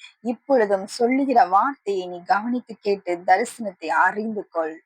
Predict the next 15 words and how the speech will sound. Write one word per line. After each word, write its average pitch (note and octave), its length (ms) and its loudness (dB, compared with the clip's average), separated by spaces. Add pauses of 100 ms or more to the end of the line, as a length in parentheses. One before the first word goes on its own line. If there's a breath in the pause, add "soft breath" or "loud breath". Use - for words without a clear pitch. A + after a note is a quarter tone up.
(640)
பிரியமானவர்களே, F#3+ 760 -2
இங்க F3+ 160 -8
நம்ம F3+ 200 -8
யாரை A3 360 -2
பத்தி F#3+ 200 -8
பார்க்கிறோம் G3+ 540 -2
என்றால் F#3 440 0
தானியேலை G#3 500 -2
பற்றி F#3+ 340 -12
பார்க்கிறோம். F3+ 540 2 (540 loud breath)
தானியேல் G3+ 540 2
தேவனுக்கு G3+ 560 -4
மிகவும் A3+ 680 2
பிரியமானவனாக F#3+ 800 4
இருந்தார். F3 520 -2